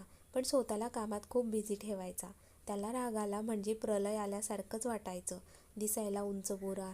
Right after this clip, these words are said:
हँडसम, डॅशिंग पर्सनॅलिटी, ब्राऊन कलरचे डोळे. त्याच्या डोळ्यात पाहिलं की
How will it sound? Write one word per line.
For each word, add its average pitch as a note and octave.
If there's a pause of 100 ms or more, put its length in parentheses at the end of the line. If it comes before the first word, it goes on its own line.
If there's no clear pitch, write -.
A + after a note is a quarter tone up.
(100)
हँडसम, F#3+
डॅशिंग G3
पर्सनॅलिटी, G3
ब्राऊन F#3+
कलरचे G3+
डोळे. G#3 (800)
त्याच्या G#3+
डोळ्यात B3
पाहिलं A3
की A3+